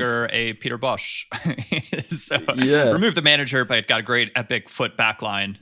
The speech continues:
Speaker 1: Um,
Speaker 2: <laughs> Yeah.
Speaker 1: so, you know, you win some, you lose some, right?
Speaker 2: <laughs> Yeah, exactly. And so we've also got the man of the match items. Nice that they're doing a full squad released on Saturday evenings.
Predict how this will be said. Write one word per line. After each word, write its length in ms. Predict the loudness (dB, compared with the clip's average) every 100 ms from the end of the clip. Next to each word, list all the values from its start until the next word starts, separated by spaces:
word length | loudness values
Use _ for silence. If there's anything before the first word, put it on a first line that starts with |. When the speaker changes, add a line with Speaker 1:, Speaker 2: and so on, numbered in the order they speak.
| -8
Speaker 1:
Um, 200 | -4 4
Speaker 2:
<laughs> 80 | 4
Yeah. 580 | 6 8 8 8 6 2
Speaker 1:
so, 280 | 2 0 -2 -4
you 80 | -4
know, 80 | 0
you 100 | 0
win 120 | -2
some, 140 | -2 -4
you 80 |
lose 140 | -4 -4
some, 140 | -6
right? 200 | -6 -8 -6 -10 -6
Speaker 2:
<laughs> 120 | 4
Yeah, 160 | 4 4 -4 -20 -20 _
exactly. 460 | 4 6 6 4 4
And 260 | 6 4 0 _ _ 0
so 140 | 8
we've 140 | 8 10
also 260 | 8 6
got 440 | 6 6 8 6 4
the 380 | 2 4 2 0
man 180 | 4 6
of 80 | 6
the 60 | 6
match 360 | 4 2 -8 -4
items. 720 | 4 4 4 -2 -2 -4 -6 4
Nice 280 | 8 8 6
that 80 |
they're 120 | 2 6
doing 340 | 6 6 6
a 200 | 4 2
full 240 | 0 -2
squad 400 | -2 4 4 6
released 280 | 2 0 0
on 80 | -2
Saturday 400 | 0 -2 0 2
evenings. 680 | 4 4 4 4 2 -2 -10